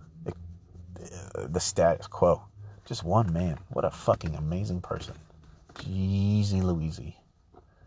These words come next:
Anyways, here's Stephen Lawrence. And this is an example of why you might be getting harassed as well. You might have seen something, you might have been witness to something. Maybe the cops think you saw something that you didn't see.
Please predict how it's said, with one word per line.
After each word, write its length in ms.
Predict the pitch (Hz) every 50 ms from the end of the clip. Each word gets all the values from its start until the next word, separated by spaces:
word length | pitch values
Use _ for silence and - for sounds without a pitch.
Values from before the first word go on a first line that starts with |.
| - - - - - - - - - - - - - - - - - - - - - - -
Anyways, 320 | 175 165 151 135 131 -
here's 300 | - - 233 285 294 -
Stephen 400 | - - - - 247 240 233 233
Lawrence. 460 | 226 226 202 151 123 - - - - - - - - - - - - - - - - - - - - -
And 320 | 101 117 131 135 143 143
this 160 | 156 190 - 190
is 120 | 175 160
an 100 | 170 160
example 500 | 156 139 139 143 143 - - 143 131 127
of 160 | 127 123 127
why 240 | 139 123 143 139 139
you 180 | 147 156 170 175
might 260 | 160 156 175 180 175 _ _ -
be 380 | 135 131 135 139 135 147 170 - -
getting 180 | 98 104 113
harassed 500 | 113 123 113 110 113 110 110 - - -
as 140 | - 117 113
well. 260 | 123 143 165 127 - - - - - - - _ _
You 140 | - - 113
might 160 | 107 104 104
have 100 | 98 95
seen 280 | - - - 160 175 165
something, 320 | - 185 170 165 - 175
you 80 | 160 127
might 140 | 107 101 101
have 100 | 95 90
been 120 | 90 82
witness 340 | 87 107 120 - 147 147 -
to 60 | -
something. 340 | 156 - 160 170 196 190 -
Maybe 280 | - 120 240 302 240 151
the 140 | 143 123
cops 500 | - - 240 247 - - - - - - -
think 180 | - - 330 -
you 140 | - 123 107
saw 180 | - 123 101 104
something 300 | - - 135 147 156 170
that 120 | 196 277
you 80 | 294 302
didn't 240 | 359 370 208 185
see. 240 | - - - - 98